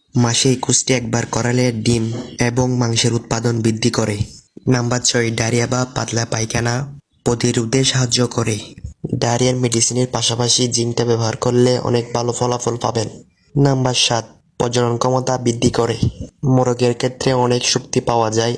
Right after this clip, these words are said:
এবং বীজ ডিমের ক্ষমতা বেশি বৃদ্ধি পায়। এছাড়া মুরগির শরীরে জিঙ্ক অনেক কিছু বৃদ্ধির জন্য সাহায্য করে। জিঙ্ক বেট খাওয়ানোর নিয়ম। সাধারণত দেশি মুরগির ক্ষেত্রে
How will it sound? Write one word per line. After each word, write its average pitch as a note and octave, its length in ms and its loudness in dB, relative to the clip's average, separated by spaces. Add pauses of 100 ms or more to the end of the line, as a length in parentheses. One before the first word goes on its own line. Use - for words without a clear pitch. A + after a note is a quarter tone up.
এবং A#2 260 0 (140)
বীজ A2+ 220 0
ডিমের A2 260 -2
ক্ষমতা A#2+ 300 0
বেশি A2+ 260 0
বৃদ্ধি A2+ 280 0
পায়। G#2 240 -4 (500)
এছাড়া C#3 380 2
মুরগির B2 420 0
শরীরে C3+ 280 2
জিঙ্ক B2+ 260 2 (100)
অনেক B2+ 220 0
কিছু C3 240 -2 (280)
বৃদ্ধির B2 360 0
জন্য B2+ 300 2
সাহায্য B2 420 0
করে। G#2+ 280 0 (460)
জিঙ্ক B2 360 2
বেট B2 200 2 (100)
খাওয়ানোর B2 400 0
নিয়ম। A2 280 2 (340)
সাধারণত B2 580 -2 (180)
দেশি A#2+ 260 0
মুরগির B2 340 0
ক্ষেত্রে B2+ 340 0